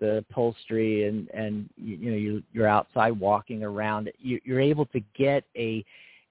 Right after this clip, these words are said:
a real tangible feeling and bring all the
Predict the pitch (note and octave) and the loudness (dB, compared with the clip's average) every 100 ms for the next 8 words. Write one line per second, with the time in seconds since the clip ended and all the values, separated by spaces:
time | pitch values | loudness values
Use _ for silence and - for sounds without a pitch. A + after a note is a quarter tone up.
0 | - A#2+ A2+ A2+ C3 D#3+ F3 E3+ C#3+ - | -6 -4 -4 -4 0 2 4 2 -2 -2
1 | E3 C3 C#3 D3+ C#3+ D3 A2 G#2+ G#2 G#2 | -2 -2 -4 -6 -6 -4 -4 -4 -4 -4
2 | G2+ G2+ _ _ _ _ _ _ _ - | -4 -8 _ _ _ _ _ _ _ -14
3 | - C3+ C3 B2 F#2+ F#2 F#2 F#2+ _ _ | -4 0 0 0 -4 -6 -12 -16 _ _
4 | _ _ _ _ _ _ _ - B2+ A2 | _ _ _ _ _ _ _ -6 0 0
5 | G#2 F#2+ B2 A#2 A#2 C3+ C#3+ C3 | 0 0 0 2 4 4 2 -2